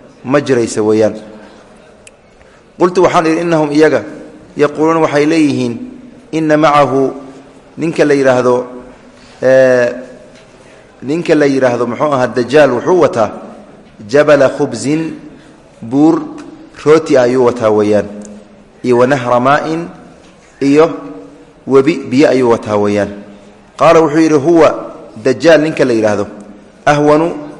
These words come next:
wuu ka fade-, fudayd badan yahay cala Allah alla weyne, min daalika arrinka isaga wuu kaga fudayd, waa ka fudayd badan yahay weeyaan." Oo culayska isaga ood sheegaysaan iyo sidaad uga baqaysaan, ninka la yidhahdo dajaal ma lahan weeyaan. Muttafaqun calayh.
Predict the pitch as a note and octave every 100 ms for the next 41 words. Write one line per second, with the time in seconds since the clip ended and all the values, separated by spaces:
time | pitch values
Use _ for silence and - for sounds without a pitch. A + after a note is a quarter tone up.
0 | - - - _ C#3 D3 F#3 E3+ D3+ D3
1 | - - D3+ D3+ B2+ C#3+ D#3 C#3 C3 C#3
2 | C#3 D#3 D3 C#3 C#3 E3 D3 - - -
3 | - - _ B2 C3 C3+ D3+ C3 B2+ C3
4 | C3 B2 A2+ - A#2+ A2+ G#2+ A#2+ B2+ A#2
5 | A2 A2 A#2+ B2+ B2 A2+ G2+ A2 G#2+ G2+
6 | G2+ F#2+ G2 - - - - B2+ B2+ D#3+
7 | D#3+ D3+ B2+ F3 D3 C3 D3+ D#3 C#3+ B2+
8 | A2+ F#2 - - - - _ - C#3+ C#3
9 | F3+ D#3+ D3+ E3 E3 D3 C3+ C3 G#2 -
10 | - - - - C3+ D3+ D3 B2+ B2 A#2
11 | A2+ C3 A#2+ A#2 A2 G#2+ G#2+ G2+ G#2 G2+
12 | G#2 G#2 F#2 G2 F#2+